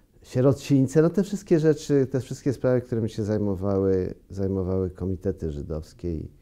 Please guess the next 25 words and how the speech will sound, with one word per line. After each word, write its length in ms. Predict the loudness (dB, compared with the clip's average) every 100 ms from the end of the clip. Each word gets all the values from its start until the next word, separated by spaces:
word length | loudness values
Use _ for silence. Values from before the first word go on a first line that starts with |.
| _ _ _ -20 -20 _ _ _ -18
no 200 | -6 0
i 60 | 0
ten 360 | 2 0 0
szalony 540 | -2 0 4 4 4 0
pomysł 560 | -2 -2 -2 -4 -8
stworzenia, 1000 | -12 -12 -8 -6 -4 -6 -4 -6 -6 -8 -10 -14 -20 _ _ _ _ _
prawda, 420 | -8 -6 -4 -6
potem 240 | -4 -2 0
był 100 | 0
zawsze, 500 | -2 -2 -2 0 -2
y, 680 | -6 -10 -10 -14 -16 -18
w 80 | -12
T 100 | -8
S 100 | -8
K 160 | -4 -2
Żecie, 420 | 2 2 0 -6
był, 220 | -6 -10 -16 -20 _
w 40 | -10
pewnym 300 | -6 -4 -2
momencie 300 | -2 -4 -2
był 140 | -4
też 180 | -2 -6
sekretarzem, 640 | -6 -8 -6 -6 -4 -4 -6 -14 -20 -20 _ _ _ _ _ -8
y, 40 |
y, 540 | -4 -2 -4 -8 -10